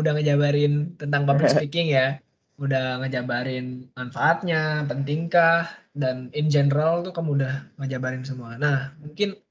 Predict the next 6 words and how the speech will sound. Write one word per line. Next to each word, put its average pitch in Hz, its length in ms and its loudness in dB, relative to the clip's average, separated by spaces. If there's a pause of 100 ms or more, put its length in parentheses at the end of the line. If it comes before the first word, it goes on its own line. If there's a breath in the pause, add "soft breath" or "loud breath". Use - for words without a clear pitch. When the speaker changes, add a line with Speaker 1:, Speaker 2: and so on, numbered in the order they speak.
(340)
Speaker 1:
aku 143 240 -8
ada 143 640 2
terakhir 170 400 0
nih. 143 240 0 (1040)
Eh, 151 320 0
kamu 214 480 0